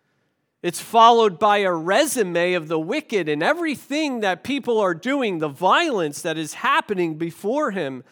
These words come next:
Psalm twelve, "Help, O Lord, for the godly man ceases to be.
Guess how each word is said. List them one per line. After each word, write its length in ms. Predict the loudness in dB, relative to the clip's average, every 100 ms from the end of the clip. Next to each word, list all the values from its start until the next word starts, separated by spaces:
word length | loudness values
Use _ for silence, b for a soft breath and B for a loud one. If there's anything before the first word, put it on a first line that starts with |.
| b b b b
Psalm 440 | -4 2 2 2
twelve, 640 | -2 -2 2 4 4 0 -6 b b
"Help, 400 | 2 4 4 4
O 180 | 4 4
Lord, 400 | 2 2 0 -2
for 160 | -6
the 120 | -6
godly 580 | -2 2 4 4 0 -4
man 340 | 0 0 0 -2
ceases 680 | -4 -2 -2 -2 -4 -6
to 100 | -6
be. 480 | -6 -2 -2 -4 -12